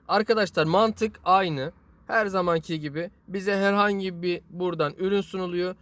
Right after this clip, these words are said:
Biz bunları satın alıyoruz ve bize günlük kar getiriyor. Altmış gün boyunca veriyormuş. Ee, bakın yüz altmış beş liralık paket, en düşük paket günlük kazanç on T L, üç yüz seksen liralık paket günlük yirmi beş T L,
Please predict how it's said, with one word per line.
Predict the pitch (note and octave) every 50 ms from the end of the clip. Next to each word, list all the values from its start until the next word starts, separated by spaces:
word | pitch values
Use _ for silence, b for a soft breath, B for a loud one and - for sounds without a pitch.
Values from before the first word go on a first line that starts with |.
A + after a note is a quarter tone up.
| b b b -
Biz | G#3+ G#3 F#3 F#3
bunları | F3+ E3 D#3 C3+ A#2 -
satın | - - D3+ - F#3+
alıyoruz | F#3+ F#3 F#3 F#3 F#3 F3+ F#3 F#3 - b b b b
ve | - G3 F#3
bize | F3 E3+ E3 F3+ F#3 E3+
günlük | E3 E3 F3+ E3+ D#3 D#3+ E3+ D#3+ _ - -
kar | F3+ E3+ E3+ D#3+
getiriyor. | C#3 C3 A#2+ - - A#2 G#2 G#2 F#2+ F#2+ G2+ b b b b b
Altmış | b F3+ F#3+ F#3+ - F#3+ F#3 E3 -
gün | - D3+ C3 A#2
boyunca | C3 D3 E3+ F3 F3 F3 F#3+ F3+
veriyormuş. | F3+ F3+ E3+ E3+ E3+ E3 E3 F3 F3 - - - _ _ _ _ _ _ _ _ - -
Ee, | A#2+ B2 B2 B2 B2 B2+ C#3+
bakın | F3+ F#3 E3+ - D#3 B2+ G#2 _ _ -
yüz | - E3+ E3+
altmış | F#3 F3+ F3 - F#3 F#3 - -
beş | G3 F#3+ F#3 - -
liralık | F3 E3+ D#3+ D#3 D#3 -
paket, | D#3 C#3+ - - D3+ E3 - E3+
en | F3 F3 E3+ D#3+
düşük | D3+ C#3+ - B2+ - -
paket | D3 D3+ D#3 - F#3 F#3 _ -
günlük | E3+ E3 D#3 C3+ A#2 _
kazanç | - C3 B2 A#2+ A#2+ A2 G#2+ - -
on | C3+ D#3 F3 F#3
T | - G3 F3+ F3+ F3
L, | F3+ F3+ F3+ b b b b b b
üç | - E3 D#3+ _ -
yüz | F#3 -
seksen | - - F#3 F3 - - G3 F#3 F#3 F3+
liralık | E3+ D#3 C3+ B2 A#2+ -
paket | - C3+ B2+ - C3+ A#2+ _ _ -
günlük | C3 C3+ C#3+ D#3 D#3 D3 - -
yirmi | B2+ B2 B2+ B2+ C#3
beş | E3 F#3 - -
T | - F3+ F3 F3
L, | F3+ F#3+